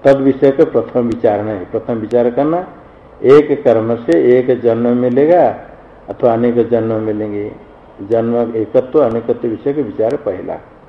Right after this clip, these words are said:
द्वितीय विकल्प विचारणा क्या है? कर्म अनेकत्वं ध्रुवं कृत्वा, अनेक कर्म स्थिर रह करके वहाँ विचार करना, जन्म एकत्व अनेकत्व गोचरा, अनेक कर्म मिल करके एक ही जन्म देंगे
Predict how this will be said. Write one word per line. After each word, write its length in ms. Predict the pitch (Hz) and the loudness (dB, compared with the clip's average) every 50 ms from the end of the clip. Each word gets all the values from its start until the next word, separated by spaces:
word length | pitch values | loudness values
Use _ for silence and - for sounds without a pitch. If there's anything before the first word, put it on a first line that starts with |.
| - - - - - - - - - - - - | -20 -20 -20 -20 -20 -20 -20 -20 -20 -20 -18 -8
द्वितीय 460 | 104 120 131 127 - - 156 156 156 | 0 0 0 0 2 4 6 6 6
विकल्प 420 | 156 151 147 147 - 156 151 151 | 6 4 2 2 4 4 4 4
विचारणा 540 | 143 139 139 135 - 156 143 143 151 151 151 | 2 0 -4 0 4 4 6 6 6 2 0
क्या 200 | 147 147 160 156 | 0 2 2 2
है? 200 | 151 156 160 160 165 - - - - - - - - - - | 4 2 0 -2 -4 -6 -14 -20 -20 -20 -20 -20 -20 -10 -2
कर्म 260 | - 123 127 131 131 135 | 2 2 4 4 4 4
अनेकत्वं 760 | 127 127 123 135 156 175 170 - - 151 - - 135 127 120 | 4 4 4 4 4 4 4 4 0 0 0 0 -2 -2 0
ध्रुवं 340 | 104 117 117 107 107 104 98 | -2 -4 -4 -4 -4 -6 -6
कृत्वा, 380 | - - 92 - - 107 101 - - - - - - - - - - - | -8 -12 -12 -6 -4 -4 -4 -6 -10 -20 -20 -20 -20 -20 -20 -14 -8 -4
अनेक 260 | 113 127 143 151 147 | 0 2 2 4 4
कर्म 420 | 147 135 - 143 131 135 135 135 127 | 2 2 4 4 2 4 4 2 2
स्थिर 420 | 131 - - 139 131 123 123 117 | 0 -2 0 2 4 4 4 4
रह 120 | 107 104 | 2 0
करके 520 | 95 - 139 139 139 135 123 104 107 135 160 - - - - - - - - - - - | -2 0 0 0 0 0 0 -2 -2 -2 -4 -8 -14 -20 -20 -20 -20 -20 -20 -20 -10 -6
वहाँ 200 | 110 120 131 143 | -2 2 2 2
विचार 380 | 147 139 131 139 143 139 135 131 | 2 0 0 2 4 4 4 4
करना, 280 | 135 143 139 139 139 | 2 2 2 2 2
जन्म 420 | 127 113 113 117 113 123 127 131 135 | 0 2 2 0 2 2 2 4 4
एकत्व 440 | 123 117 120 131 123 123 - 127 | 4 2 4 2 0 2 2 0
अनेकत्व 480 | 117 117 123 120 120 123 117 - - 120 | 0 2 0 0 0 -2 -2 0 -2 -2
गोचरा, 360 | 117 117 113 - 120 120 123 - - - - - - - - - - - - - - | -2 -2 -2 -2 -2 -2 -2 -8 -16 -20 -20 -20 -20 -20 -20 -20 -20 -20 -20 -10 -6
अनेक 520 | 110 127 143 156 165 165 160 - 147 - | 0 2 4 6 6 6 4 2 0 4
कर्म 300 | 147 139 139 143 147 143 | 4 4 4 4 2 2
मिल 220 | 143 139 135 135 135 | 4 2 2 2 2
करके 360 | 127 143 139 143 143 - 143 120 123 127 | 2 4 2 2 2 2 2 4 4 2
एक 80 | 127 | 2
ही 100 | - 139 | 0 -4
जन्म 360 | 127 131 135 123 123 120 120 | 0 0 0 2 2 2 0
देंगे 580 | 113 - 107 104 101 101 101 113 147 175 160 123 | 0 0 -2 -4 -4 -4 -2 -2 -2 -2 -4 -8